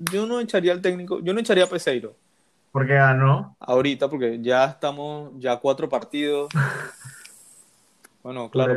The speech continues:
Speaker 1: porque
Speaker 2: eso.
Speaker 1: ganó, pero porque Venezuela jugó bien también. Sí,
Speaker 2: Yo
Speaker 1: Venezuela
Speaker 2: estuviese
Speaker 1: hubiera
Speaker 2: pidiendo
Speaker 1: jugado mal
Speaker 2: cabeza ahorita,
Speaker 1: y,
Speaker 2: marico.
Speaker 1: claro, si Venezuela,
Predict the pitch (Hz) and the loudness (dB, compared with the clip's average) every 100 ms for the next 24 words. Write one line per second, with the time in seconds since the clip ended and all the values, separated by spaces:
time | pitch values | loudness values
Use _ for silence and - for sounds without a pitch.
0 | 139 113 113 123 135 127 117 110 131 117 | -2 0 0 0 0 2 2 0 -4 2
1 | 123 120 113 123 120 139 120 120 143 110 | 2 2 0 0 2 2 0 -2 -4 -8
2 | - 113 131 113 95 _ _ _ - - | -14 -12 -10 -10 -14 _ _ _ -20 -20
3 | _ - _ 131 131 131 127 143 160 170 | _ -20 _ 2 4 4 4 4 4 4
4 | 156 147 156 151 147 143 156 151 131 123 | 0 0 0 0 -2 -4 -6 -4 -4 -2
5 | 123 127 120 127 127 127 127 156 175 - | -2 -2 -4 -4 -4 -4 -4 -2 -2 -4